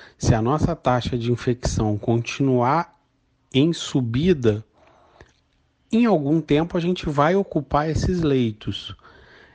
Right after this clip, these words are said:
É, e é complicado porque academia você até pode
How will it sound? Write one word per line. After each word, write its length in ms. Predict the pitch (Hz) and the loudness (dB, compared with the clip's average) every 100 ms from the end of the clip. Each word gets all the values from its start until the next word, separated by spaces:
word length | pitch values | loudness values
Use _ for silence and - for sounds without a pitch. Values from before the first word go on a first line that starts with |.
| _ | _
É, 560 | - 107 107 107 107 - _ _ | 0 4 4 2 0 -6 _ _
e 180 | 156 165 | 2 2
é 60 | 196 | 2
complicado 960 | - 208 190 175 127 143 165 185 139 | 0 0 0 -4 -2 -2 -2 -2 -4
porque 840 | 120 135 123 - - 131 123 117 107 92 _ _ _ _ _ - - - - _ _ | -4 -4 -4 -8 -4 0 2 0 -4 -8 _ _ _ _ _ -20 -20 -20 -20 _ _
academia 840 | - - 160 156 143 143 202 175 120 | -4 0 0 2 2 2 2 2 2
você 400 | 123 123 - 143 | 0 0 0 0
até 340 | 135 - 160 | 0 0 0
pode 1120 | 160 151 147 156 151 151 160 151 143 131 113 | 0 0 2 2 -2 -2 -2 0 2 2 2